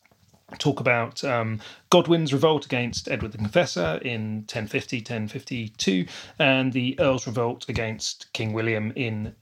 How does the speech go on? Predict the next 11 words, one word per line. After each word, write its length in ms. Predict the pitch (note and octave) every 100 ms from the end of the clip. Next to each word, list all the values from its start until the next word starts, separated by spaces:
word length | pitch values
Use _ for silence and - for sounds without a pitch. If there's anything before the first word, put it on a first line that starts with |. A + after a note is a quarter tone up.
| -
ten 400 | - A#2 G#2+ G#2+
seventy-five. 960 | - B2+ A2 - C#3 - C3+ - - - - - -
Um, 320 | C3 B2+ B2+
so 160 | - E3
let's, 420 | F3+ - - -
let's 220 | F3 -
go 200 | - E3
to 120 | - C#3+
the 60 |
first 280 | B2 F#3 -
one, 340 | F#3 F3 E3+